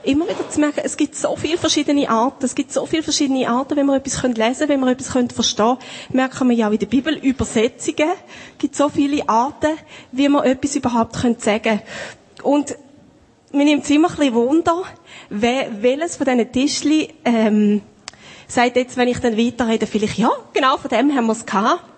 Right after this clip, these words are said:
Nehmt ihr mich Wunder, das dürft ihr mir nachher gerne sagen. Ja, einfach, als ich den Text studiert habe für mich, habe ich gemerkt, da ist etwas drin, wo ich glaube, auf dem müssen wir unbedingt weiter aufbauen. Für uns als Gemeinde, für jeden Einzelnen, aber wirklich auch für uns als Gemeinde.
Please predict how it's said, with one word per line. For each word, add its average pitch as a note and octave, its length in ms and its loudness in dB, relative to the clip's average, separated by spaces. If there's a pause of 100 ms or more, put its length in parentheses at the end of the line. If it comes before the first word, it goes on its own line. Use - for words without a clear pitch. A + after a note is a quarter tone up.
(500)
Nehmt C#4 280 0
ihr C4 60 2
mich C4 180 4
Wunder, D4+ 280 4
das D#4 140 -2
dürft C4+ 320 -2
ihr B3+ 60 -2
mir B3 100 0
nachher A#3+ 320 0
gerne A#3+ 300 -2
sagen. B3 400 0 (540)
Ja, D#4+ 200 4
einfach, E4 240 -2
als D#4 180 2
ich D#4 360 2
den C#4+ 180 0
Text C4+ 380 -2
studiert C#4+ 560 0
habe B3 180 -2
für C4+ 80 0
mich, B3 240 2
habe C4 140 0
ich B3 80 -6
gemerkt, B3+ 260 -2
da D4 60 0
ist C#4+ 80 -2
etwas C#4 420 -4
drin, C4 460 2 (360)
wo C4 100 0
ich C4+ 180 0
glaube, B3 300 2
auf B3 120 -6
dem A#3+ 340 2 (180)
müssen B3+ 200 4
wir B3 140 2
unbedingt B3 480 0
weiter B3 280 -2
aufbauen. G#3+ 680 2 (320)
Für - 160 -4
uns D#4 200 2
als C#4+ 240 0
Gemeinde, C4 540 2
für C#4+ 120 0
jeden C4+ 260 2
Einzelnen, A#3 600 -2
aber A#3+ 220 0
wirklich B3+ 300 2
auch B3 40 2
für A#3+ 140 0
uns A#3 220 0
als A#3 180 -4
Gemeinde. G#3+ 480 0